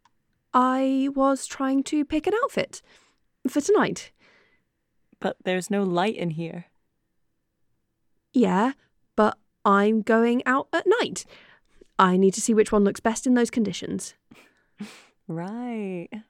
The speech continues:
Speaker 2: What have you picked then?
Speaker 1: I've just settled on my Princess Diana Memorial Tartan Calots.
Speaker 2: Sounds cute.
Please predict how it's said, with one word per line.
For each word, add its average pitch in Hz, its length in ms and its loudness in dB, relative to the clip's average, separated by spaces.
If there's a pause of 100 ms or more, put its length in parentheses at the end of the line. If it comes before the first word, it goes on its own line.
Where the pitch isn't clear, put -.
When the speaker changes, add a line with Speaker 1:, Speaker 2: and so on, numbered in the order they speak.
(680)
Speaker 2:
What 233 180 0
have 202 80 -10
you 202 100 -6
picked - 340 -10
then? 240 280 -4 (1080)
Speaker 1:
I've 208 160 -8
just - 340 -2
settled 185 400 -4
on 175 140 -4
my 175 120 -4
Princess 285 540 -4
Diana 180 460 -2
Memorial 214 640 2
Tartan 196 440 -4
Calots. - 720 -6 (1040)
Speaker 2:
Sounds 190 680 -8 (360)
cute. 302 420 -6